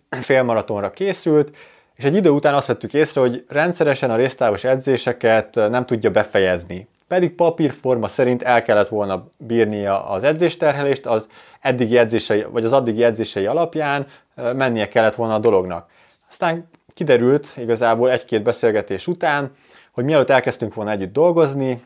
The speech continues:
egy dietetikus írt neki egy étkezési tervet, csak ugye akkor még heti kétszer futott mondjuk,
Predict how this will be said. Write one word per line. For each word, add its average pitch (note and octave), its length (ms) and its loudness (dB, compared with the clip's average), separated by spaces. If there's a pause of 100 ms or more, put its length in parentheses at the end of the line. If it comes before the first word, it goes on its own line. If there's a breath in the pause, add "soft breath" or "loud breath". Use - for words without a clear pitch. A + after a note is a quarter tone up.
(200)
egy G#2+ 180 -4
dietetikus B2 720 -2
írt A2 160 -2
neki G#2+ 200 -6
egy G2 120 -2
étkezési G#2 640 -2
tervet, E3 460 0
csak D3+ 220 -4
ugye D3 140 2
akkor D#3 260 0
még D3 360 -2
heti C#3+ 280 -8
kétszer C3 440 -2
futott C#3+ 380 -6
mondjuk, E3 500 -2